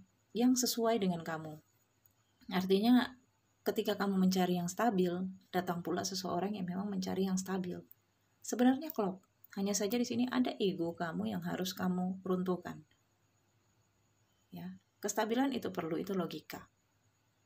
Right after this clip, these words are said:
Oke. Dan ini yang membuat kamu berada dalam pertimbangan. Dengan The Magician, kamu bisa aja membuat siapa yang kamu inginkan.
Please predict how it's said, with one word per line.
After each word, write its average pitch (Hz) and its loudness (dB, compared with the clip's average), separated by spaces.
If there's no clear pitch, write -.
Oke. - -12
Dan 220 2
ini 277 8
yang 190 8
membuat 180 4
kamu 170 -4
berada 180 4
dalam 160 -2
pertimbangan. 147 -6
Dengan 160 -6
The 156 -6
Magician, 170 -4
kamu 226 2
bisa 170 0
aja 165 -6
membuat 156 -4
siapa 156 -2
yang 170 -2
kamu 160 -6
inginkan. 156 -8